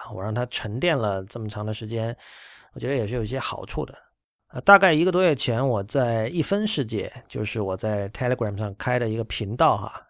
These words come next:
它的那个地址是T点M E斜杠一分世界的全拼。在一分世界，我做了一个对比，就是把刚才我们听到的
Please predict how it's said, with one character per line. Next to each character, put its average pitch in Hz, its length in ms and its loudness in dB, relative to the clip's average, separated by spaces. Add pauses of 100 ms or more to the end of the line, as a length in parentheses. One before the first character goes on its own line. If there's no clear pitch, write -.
(120)
它 117 100 -6
的 117 100 -2
那 113 120 -2
个 110 80 -2
地 135 180 0
址 104 160 -6
是 101 120 -4
T 135 340 -4
点 95 180 -2
M 110 260 -2
E 120 160 -2
斜 101 220 -4
杠 101 300 -2
一 113 80 -4
分 113 240 -4
世 117 160 -4
界 107 160 -4
的 101 100 -8
全 107 240 -6
拼。 127 180 -4 (1120)
在 196 100 6
一 196 80 10
分 208 120 8
世 180 80 4
界， 185 140 8
我 117 180 8
做 156 280 6
了 135 100 8
一 127 100 2
个 135 360 4
对 175 240 2
比， 92 200 -10 (320)
就 127 140 -4
是 113 140 -4
把 - 480 -4 (160)
刚 165 200 2
才 123 220 2
我 120 80 2
们 104 160 -2
听 131 300 -2
到 120 200 4
的 98 400 -4